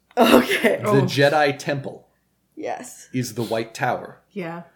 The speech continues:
Speaker 2: Where they take the younglings who are skilled in the Force to go learn and become, and maybe someday they can become either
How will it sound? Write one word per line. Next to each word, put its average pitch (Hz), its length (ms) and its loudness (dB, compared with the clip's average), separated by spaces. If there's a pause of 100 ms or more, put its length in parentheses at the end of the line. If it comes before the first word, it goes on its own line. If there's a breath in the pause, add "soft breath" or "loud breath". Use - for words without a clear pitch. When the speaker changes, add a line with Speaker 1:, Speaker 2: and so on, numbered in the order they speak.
(140 soft breath)
Speaker 2:
Where 254 200 -6
they 123 140 -4
take 135 260 -2
the 131 100 -6
younglings 120 580 -4
who 120 120 -2
are 104 100 -6
skilled 123 380 -4
in 110 120 -4
the 101 60 -10
Force 113 540 -4 (320 soft breath)
to - 80 -6
go 123 160 0
learn 113 480 -4
and 107 220 -10
become, 101 460 -8 (120)
and 117 160 -6
maybe 131 240 -2
someday 143 680 -2 (120)
they 123 240 0
can 135 180 -4
become 123 380 -6
either 113 440 -8